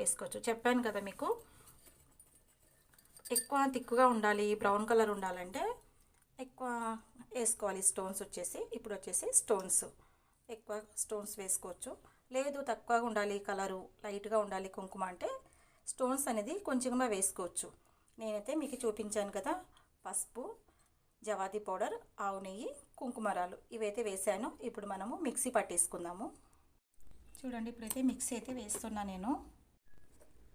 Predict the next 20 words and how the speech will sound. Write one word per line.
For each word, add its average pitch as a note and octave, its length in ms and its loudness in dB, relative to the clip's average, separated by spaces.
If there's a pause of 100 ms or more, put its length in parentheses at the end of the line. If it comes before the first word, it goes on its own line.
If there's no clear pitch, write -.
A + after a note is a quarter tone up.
(760)
చూడండి, G#3 300 -6 (100)
మనకు G3+ 220 -8 (120)
కొద్దిగా B3 420 -2 (100)
కలర్ G#3+ 260 2
అయితే G#3+ 180 -2 (300)
చేంజ్ G#3+ 280 0
అయినట్లు G3+ 320 -2
కనిపిస్తుంది F#3+ 540 0
కదా. G#3 140 0 (600)
మనము A#3 240 0 (160)
ఒకేసారి C#4+ 480 4
మనకు A3 200 0 (100)
కలర్ A3 280 2
కనిపించదు, G#3 500 2 (160)
మిక్సీ A3+ 320 6
అనేది B3 340 6
పడుతూనే A#3 400 4 (120)
ఉండాలి G3 280 2 (120)
కలర్ G3+ 220 4
వచ్చేదాకా. G3 520 2